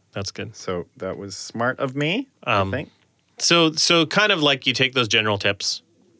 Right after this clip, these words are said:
Speaker 1: um, add on the power supply one. I think that's just, like, it's just kind of, like, goes twice fold. All the
Speaker 2: Yeah.
Speaker 1: things you would normally check for, just,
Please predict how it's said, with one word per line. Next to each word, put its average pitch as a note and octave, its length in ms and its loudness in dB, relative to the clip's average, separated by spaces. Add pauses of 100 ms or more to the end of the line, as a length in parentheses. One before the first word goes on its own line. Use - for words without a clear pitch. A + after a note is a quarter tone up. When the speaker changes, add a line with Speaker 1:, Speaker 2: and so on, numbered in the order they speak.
(140)
Speaker 1:
um, E2+ 240 -6
add G2 160 4
on G2+ 100 4
the G2 60 -2
power G2 220 4
supply F#2 320 0
one. F2+ 320 -2 (180)
I G2 60 -14
think F2 160 -10
that's F2+ 260 -2
just, F2 240 -8
like, F2+ 240 -4
it's G2 160 -4
just G#2+ 200 0
kind A2+ 160 2
of, G#2+ 80 -2
like, G2 240 2 (440)
goes G2+ 440 4 (280)
twice G#2 440 2
fold. F2 580 0 (160)
All G#2 160 4
the A2+ 60 2
Speaker 2:
Yeah. A2+ 60 2
Speaker 1:
things A#2 200 2
you G#2 60 2
would F#2+ 100 2
normally A2 380 2
check A2+ 320 0
for, C3 360 2 (320)
just, - 400 0